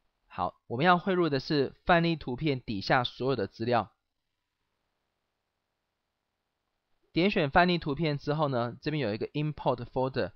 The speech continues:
按一下就可以把档案汇入进来了。好，而且汇入进来之后呢，它是以资料夹的方式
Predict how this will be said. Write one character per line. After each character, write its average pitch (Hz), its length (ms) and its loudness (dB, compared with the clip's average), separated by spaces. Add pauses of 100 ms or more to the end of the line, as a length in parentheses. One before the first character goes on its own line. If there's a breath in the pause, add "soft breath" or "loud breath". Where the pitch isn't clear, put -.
(380)
按 170 180 4
一 143 40 -2
下 139 260 4
就 151 180 -6
可 143 100 0
以 135 60 -2
把 123 160 6
档 104 180 0
案 117 140 -2
汇 127 160 -8
入 113 120 -4
进 110 160 -8
来 87 140 -4
了。 71 220 -14 (2250)
好， - 280 -8 (380)
而 185 100 4
且 170 160 2
汇 208 140 2
入 196 120 6
进 190 140 0
来 147 140 6
之 156 160 -2
后 160 120 2
呢， 131 200 2
它 147 280 0
是 156 200 -6
以 110 180 -8
资 - 240 -10
料 139 220 2
夹 113 160 -4
的 107 160 -4
方 120 260 0
式 113 300 -6